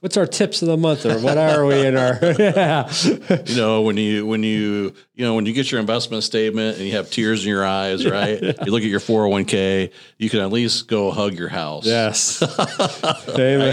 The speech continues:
Speaker 2: Right? So
Speaker 1: Correct.
Speaker 2: this is hot off the press, press.
Speaker 1: Yep.
Speaker 2: Columbus housing market forecast strong for two thousand twenty-three. Uh, according to Realtor dot com, Columbus is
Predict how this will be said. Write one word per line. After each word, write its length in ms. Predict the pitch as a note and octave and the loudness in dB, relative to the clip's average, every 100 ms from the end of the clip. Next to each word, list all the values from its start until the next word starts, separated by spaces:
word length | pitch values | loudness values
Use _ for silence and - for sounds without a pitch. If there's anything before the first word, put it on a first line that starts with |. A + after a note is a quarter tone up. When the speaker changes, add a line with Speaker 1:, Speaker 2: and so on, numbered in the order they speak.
| C#3 | -2
Speaker 2:
Right? 80 | - - - - | -8 -12 -10 -4
So 220 | - A#2 | 0 2
Speaker 1:
Correct. 440 | A#2 B2 A2+ G#2+ | 2 2 2 -2
Speaker 2:
this 220 | - B2+ G#2+ | -2 -2 -2
is 140 | G2 | -4
hot 280 | A2+ A#2+ A#2+ | -2 0 0
off 140 | A2 | 0
the 80 | A2 | -4
press, 360 | - G#2+ G2+ - - | -4 -2 -2 -6 -12
press. 500 | - G2 G2+ - - - | -6 -4 -2 -4 -6 -4
Speaker 1:
Yep. 200 | A#2 A#2 _ _ | -6 -6 _ _
Speaker 2:
Columbus 340 | A2+ A#2+ A#2+ A#2 | -4 -2 0 0
housing 380 | G#2+ G#2 G2+ | 0 0 -2
market 500 | F#2+ F#2 F#2+ - F2 | -2 -2 -2 -4 -6
forecast 640 | - F#2+ F2+ G2 F#2 F2+ - | -6 -6 -4 -4 -2 -2 -4
strong 400 | - G2 G2 F#2 | -4 -2 -2 -4
for 140 | F2 | -10
two 180 | - G#2 | -10 -8
thousand 380 | F2 F2+ E2 E2+ | -6 -6 -6 -10
twenty-three. 720 | F2 D2+ D2 - D#2 B1+ B1+ _ _ _ _ _ _ | -10 -10 -10 -12 -12 -12 -16 _ _ _ _ _ _
Uh, 220 | E2 D#2+ D2+ | -10 -8 -6
according 300 | - B2+ G#2 | -2 0 2
to 60 | |
Realtor 300 | G2+ A2+ B2 | 2 0 0
dot 240 | G#2+ G#2+ G2+ | 0 -2 -2
com, 300 | G#2 F#2 F2+ | -2 -2 -4
Columbus 500 | G#2 G2+ G#2 G#2+ - | -4 -2 0 -2 -2
is 540 | F#2+ F#2 F2 D#2+ - | -4 -4 -4 -4 -8